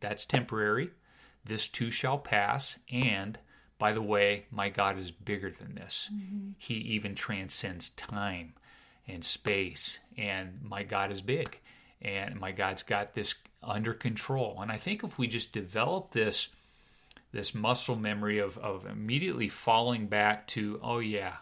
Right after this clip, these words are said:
Speaker 1: I serve a big God," when things do happen to us, um, it helps. It,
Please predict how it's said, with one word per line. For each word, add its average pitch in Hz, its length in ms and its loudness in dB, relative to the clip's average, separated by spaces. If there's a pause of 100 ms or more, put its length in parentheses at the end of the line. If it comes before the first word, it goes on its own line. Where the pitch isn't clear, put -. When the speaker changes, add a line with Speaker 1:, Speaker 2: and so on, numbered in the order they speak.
(120)
Speaker 1:
I - 60 -10
serve 104 360 -2
a 104 40 -10
big - 280 -12
God," - 360 -12 (520)
when 104 180 -4
things 104 400 -4
do 110 300 -4
happen 104 520 -6
to 101 200 -10
us, - 240 -6 (600)
um, 101 400 2 (360)
it 123 220 4
helps. - 640 0 (400)
It, 104 260 0